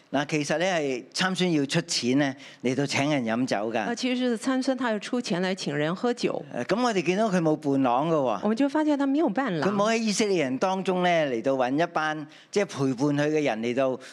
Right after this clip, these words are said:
Speaker 1: 即係進入呢個嘅婚宴裏邊啊。
Speaker 2: 哦，他沒有在以色列人當中，呃，找一些人來陪伴他進入這個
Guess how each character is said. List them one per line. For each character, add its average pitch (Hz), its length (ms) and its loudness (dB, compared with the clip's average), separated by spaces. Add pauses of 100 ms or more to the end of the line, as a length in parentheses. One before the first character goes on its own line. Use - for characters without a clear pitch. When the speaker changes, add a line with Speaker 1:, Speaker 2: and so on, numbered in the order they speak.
(140)
Speaker 1:
即 190 120 0
係 175 60 0
進 165 140 0
入 147 60 0
呢 135 260 0
個 131 140 0
嘅 123 180 0
婚 143 200 -2
宴 120 140 -2
裏 104 140 0
邊 98 180 -2
啊。 - 60 0
Speaker 2:
哦， - 60 -4
他 285 100 -2
沒 311 120 2
有 220 120 2
在 214 140 -2
以 165 140 -4
色 262 180 -2
列 220 160 0
人 180 100 -4
當 226 200 -2
中， 233 340 -2
呃， 156 180 0
找 - 280 -4
一 180 40 -2
些 254 180 -4
人 202 180 0
來 180 140 -2
陪 185 180 -6
伴 233 160 -2
他 233 120 -2
進 277 260 0
入 208 180 4
這 170 220 0
個 135 340 0